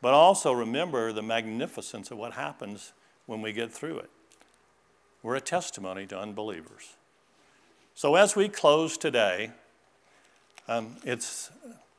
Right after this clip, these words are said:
I'm just reminded of the life that they lived as a living testimony to us that we should be holy,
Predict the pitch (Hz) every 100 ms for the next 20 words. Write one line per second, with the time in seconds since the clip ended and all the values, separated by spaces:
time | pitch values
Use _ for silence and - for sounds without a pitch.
0 | _ _ _ _ _ _ _ _ 123 135
1 | 135 156 156 147 120 139 156 160 131 107
2 | 101 104 104 117 160 185 165 - 117 -
3 | 135 160 117 107 110 120 101 117 101 120
4 | 143 151 - 131 - 131 123 123 135 -
5 | 95 101 123 - - - _ _ _ _
6 | _ _ _ _ _ _ 117 127 127 208
7 | 202 151 120 135 120 - 165 151 117 101
8 | 117